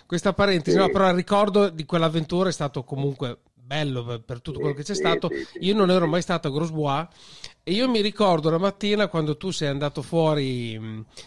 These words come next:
Speaker 1: con il tuo telefonino, ovviamente che mi hai, mi hai lasciato
Speaker 2: Sì.
Speaker 1: anche i filmati, no? E vedere quel
Speaker 2: Sì.
Speaker 1: posto lì, dopo io ho passeggiato il cavallo con in mezzo dei castelli,
Speaker 2: Sì, sì, sì, sì,
Speaker 1: è, è
Speaker 2: sì,
Speaker 1: una
Speaker 2: sì,
Speaker 1: roba
Speaker 2: sì.
Speaker 1: che francamente sembra finta, eh?
Speaker 2: Sì,
Speaker 1: È rimasta
Speaker 2: veramente,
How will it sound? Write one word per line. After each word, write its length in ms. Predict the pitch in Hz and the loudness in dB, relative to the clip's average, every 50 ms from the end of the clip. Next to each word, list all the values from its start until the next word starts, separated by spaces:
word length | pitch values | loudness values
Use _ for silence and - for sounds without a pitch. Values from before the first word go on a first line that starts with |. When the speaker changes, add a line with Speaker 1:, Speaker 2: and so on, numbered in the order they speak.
| - - - 180 | -18 -16 -12 -8
Speaker 1:
con 140 | 165 156 143 | -4 -4 -4
il 80 | 131 | -4
tuo 140 | - 175 165 | -4 -4 -4
telefonino, 800 | - 151 147 131 - 151 147 147 143 135 120 117 117 117 117 107 | -4 -4 -4 -4 -4 -4 -2 -2 -2 -2 -4 -6 -8 -8 -10 -12
ovviamente 400 | - 127 120 131 131 139 151 147 | -12 -10 -8 -6 -4 -4 -4 -6
che 100 | 143 143 131 | -6 -6 -4
mi 100 | 131 123 | -4 -4
hai, 60 | 120 | -4
mi 120 | 123 123 | -6 -6
hai 80 | 127 123 | -6 -6
lasciato 320 | 123 120 - 143 131 - | -6 -6 -6 -6 -6 -4
Speaker 2:
Sì. 80 | - 87 | -2 0
Speaker 1:
anche 120 | 85 131 127 | 0 0 0
i 120 | 123 123 | -2 -6
filmati, 560 | 117 - 143 135 139 135 123 117 113 - 127 | -8 -8 -6 -6 -4 -4 -6 -6 -8 -10 -8
no? 220 | 123 131 156 170 - - - - - - - - _ _ _ - | -8 -6 -6 -8 -8 -12 -20 -20 -20 -20 -20 -20 _ _ _ -8
E 120 | 165 170 | -6 -4
vedere 400 | 165 185 170 170 208 233 254 - | -2 -2 0 2 2 2 2 2
quel 140 | - 226 185 | 2 2 2
Speaker 2:
Sì. 60 | - | 4
Speaker 1:
posto 320 | - 196 190 - - - 185 | 4 2 2 2 0 0 0
lì, 120 | 180 160 | 2 2
dopo 220 | 147 175 165 - 160 | 2 0 0 2 2
io 140 | 175 196 | 2 2
ho 40 | 180 | 2
passeggiato 640 | - 160 147 - - 147 127 143 151 160 160 - 151 | 2 0 -2 -2 -4 -4 -2 0 0 0 0 -2 -4
il 60 | 131 | -4
cavallo 560 | - 147 131 139 143 139 139 139 139 135 127 | -4 -4 -2 -2 0 0 0 0 -2 -2 -4
con 140 | - 143 127 | -4 -6 -6
in 40 | 127 | -4
mezzo 220 | 135 135 127 - 127 | -6 -6 -6 -6 -8
dei 80 | 127 | -8
castelli, 880 | 120 - 131 120 - - - 135 120 113 107 110 107 - 76 73 73 71 | -8 -8 -8 -10 -10 -8 -6 -6 -6 -6 -6 -8 -6 -2 0 0 0 0
Speaker 2:
Sì, 80 | 113 113 | -2 -2
sì, 200 | - 69 - - | -4 -4 -4 -6
sì, 180 | - - - - _ | -10 -12 -14 -14 _
sì, 60 | - | -10
Speaker 1:
è, 120 | - 156 - | -10 -10 -6
è 80 | - 180 180 | -2 0 0
Speaker 2:
sì, 60 | 175 | 2
Speaker 1:
una 120 | 175 175 170 | 2 2 2
Speaker 2:
sì, 20 | 160 | 2
Speaker 1:
roba 140 | 175 180 196 | 2 2 0
Speaker 2:
sì. 60 | 180 | 0
Speaker 1:
che 80 | 196 | -2
francamente 500 | - - 185 165 143 151 143 151 156 160 | -2 0 0 0 0 2 2 2 2 0
sembra 260 | - - 170 165 135 117 | 0 0 0 0 -2 -2
finta, 540 | - 143 131 113 110 104 - 131 113 - - _ - - _ _ _ _ _ _ _ _ _ | -4 -4 -6 -6 -6 -6 -6 -6 -6 -8 -10 _ -20 -20 _ _ _ _ _ _ _ _ _
eh? 260 | - 120 147 165 151 - | -6 -2 -2 -2 -2 -2
Speaker 2:
Sì, 320 | - 147 139 139 - - - _ _ | -2 -2 -2 -4 -6 -8 -12 _ _
Speaker 1:
È 100 | - 143 | -4 -2
rimasta 360 | 139 156 190 185 170 170 165 | 0 2 4 4 4 4 4
Speaker 2:
veramente, 380 | 165 160 160 165 170 160 139 | 4 4 2 2 2 2 0